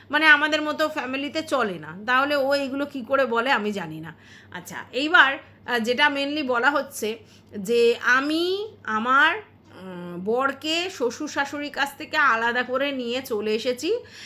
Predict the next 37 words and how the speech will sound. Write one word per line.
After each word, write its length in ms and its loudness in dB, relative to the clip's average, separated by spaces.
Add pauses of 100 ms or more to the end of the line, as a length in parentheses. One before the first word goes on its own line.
(140)
এবং 320 0
সেই 300 0
জন্য 240 -2
এই 200 -2
প্ল্যান 500 -4 (100)
ফন্দি 360 -4
ফিকির 540 -2
করছি, 520 -2
এই 180 -2
কথাটা 380 -2
ভিউয়ার্সরা 640 0
বলছে। 460 -6 (460)
তো 80 -6
তাদের 380 0
উদ্দেশ্যে 400 -4
বলছে, 460 0
বিয়ের 340 -2 (140)
আট 300 2
মাস 240 0 (140)
পরই 320 2
প্রথম 480 -4
অশান্তি 520 -4
শুরু 300 -8
হয়, 440 -2 (400)
বিয়ের 280 4
আট 240 4
মাস 240 -2
পরেই 320 -4
প্রথম 460 -6
অশান্তি 420 -6
শুরু 280 -8
হয়। 280 -2
যদি 380 -2
আমার 580 2
নিয়ে 240 -2
আসার 380 -2
হতো, 500 -2